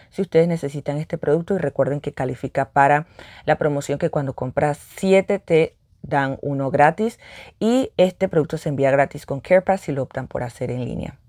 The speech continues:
Y pueden ver los dos cupones digitales, el de cinco en la compra de dos y el de dos dólares y el cupón personalizado de dos en la compra de dos. Y pueden verificar que este producto sí califica para la promoción que cuando compras dos te regresan tres dólares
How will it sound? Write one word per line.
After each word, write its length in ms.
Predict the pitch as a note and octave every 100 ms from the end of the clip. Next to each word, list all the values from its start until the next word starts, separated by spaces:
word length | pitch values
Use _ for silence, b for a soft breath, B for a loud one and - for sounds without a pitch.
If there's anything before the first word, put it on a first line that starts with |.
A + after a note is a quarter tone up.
| - _ _ _ _ _ D3
Y 40 |
pueden 320 | D3 D3 D3
ver 160 | D3 C#3+
los 100 | D3+
dos 140 | D#3+
cupones 580 | - F3 E3 D#3+ E3+ -
digitales, 640 | D3+ F3+ G3+ F3+ C#3 D3
el 80 | D#3+
de 100 | C3+
cinco 280 | - C#3+ C#3+
en 60 | C#3
la 80 |
compra 320 | B2+ C3 C3 C3
de 100 | C#3+
dos 280 | F#3+ A3
y 60 | F3+
el 80 | F3
de 80 | E3
dos 180 | F3
dólares 460 | E3+ E3+ F3+ F3+ -
y 120 | D#3+
el 80 | C#3+
cupón 320 | - C3 C3+
personalizado 640 | C3+ C#3 D3 C3 B2 C3 B2+
de 100 | C3
dos 220 | B2+ B2 -
en 120 | D3
la 100 | B2+
compra 320 | - B2 D3
de 100 | C#3
dos. 240 | F3 A#3 - B B B B
Y 100 | A3
pueden 300 | G3+ F3+ F3
verificar 560 | E3 D#3+ D#3+ C#3+ C#3
que 80 | D3
este 160 | - D3+
producto 360 | C3+ C3 -
sí 140 | - F3+
califica 560 | G#3 F#3 D#3+ - D#3
para 220 | F#3 F#3+
la 100 | F#3+
promoción 580 | F#3+ F#3 F#3 - D3 C#3+ B B B
que 140 | - E3+
cuando 260 | D3 C#3
compras 500 | - C3 - C#3+ D3+
dos 260 | D#3 F3+ -
te 120 | D#3+
regresan 540 | C#3 B2+ B2 - B2+
tres 320 | - C#3+ D3 C#3+
dólares 500 | C3 B2 B2 A#2+